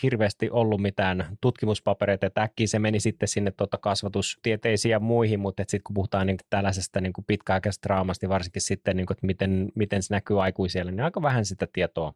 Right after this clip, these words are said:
tietoa loppuviimeksi oli, niin, niin, tota, me jätämme linkin sun kirjaan ja se on,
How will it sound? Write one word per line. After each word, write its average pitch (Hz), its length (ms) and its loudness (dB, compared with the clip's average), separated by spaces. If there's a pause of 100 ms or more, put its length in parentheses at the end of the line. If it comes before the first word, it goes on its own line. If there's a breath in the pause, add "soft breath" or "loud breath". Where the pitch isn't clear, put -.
tietoa 127 300 2
loppuviimeksi 107 560 -2
oli, 113 180 2
niin, 98 320 0
niin, 104 220 -2
tota, 107 520 0 (180)
me 175 160 0
jätämme 147 320 0
linkin 165 260 0
sun 151 140 -2
kirjaan 135 360 4
ja 123 80 2
se 139 120 0
on, 123 200 0